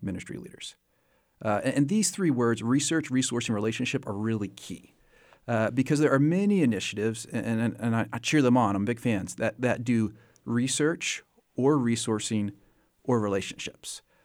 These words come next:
Uh, and our particular experiment is trying to combine these into a central space and initiative. We understand research, resourcing, rela-,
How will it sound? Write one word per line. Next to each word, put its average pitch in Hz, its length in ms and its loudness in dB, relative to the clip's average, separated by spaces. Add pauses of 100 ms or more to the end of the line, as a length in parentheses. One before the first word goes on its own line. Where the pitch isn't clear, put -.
(140)
Uh, 120 120 0
and 131 140 0
our 185 180 4
particular 185 460 0
experiment 120 440 2
is 127 120 -2
trying 160 260 -2
to 185 80 2
combine 143 460 2
these 139 160 4
into 127 240 -2
a 101 60 -4
central 135 580 0 (220)
space 139 580 2
and 120 120 0
initiative. - 640 -4 (440)
We 156 180 4
understand 151 460 4
research, 156 440 0
resourcing, 127 540 0
rela-, 113 280 -2